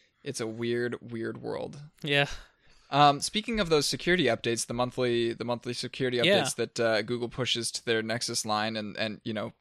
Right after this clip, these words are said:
Speaker 1: hopefully everybody else does as well.
Speaker 2: No.
Speaker 1: Um, I've been getting usually, like, three or four of those a year. Um,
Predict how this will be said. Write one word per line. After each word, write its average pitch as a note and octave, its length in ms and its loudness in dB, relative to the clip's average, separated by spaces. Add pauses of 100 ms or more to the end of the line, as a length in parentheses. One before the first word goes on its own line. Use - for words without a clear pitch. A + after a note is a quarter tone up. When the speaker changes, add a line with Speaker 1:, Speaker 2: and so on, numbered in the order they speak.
(180)
Speaker 1:
hopefully A#2+ 580 0
everybody A2 400 -2
else A2+ 220 2
does A2 260 -2
as A2 140 -6
well. A#2 380 4
Speaker 2:
No. A3 260 4
Speaker 1:
Um, B2+ 260 6 (460)
I've D3 200 2
been D#3+ 200 -2
getting F#3+ 520 2 (100)
usually, F3+ 600 -2
like, D3+ 260 4
three C#3 560 -4
or D#3 140 4
four C3 420 0
of D#3+ 180 -2
those F3 800 2
a C#3 120 2
year. C#3+ 480 0 (360)
Um, B2 640 4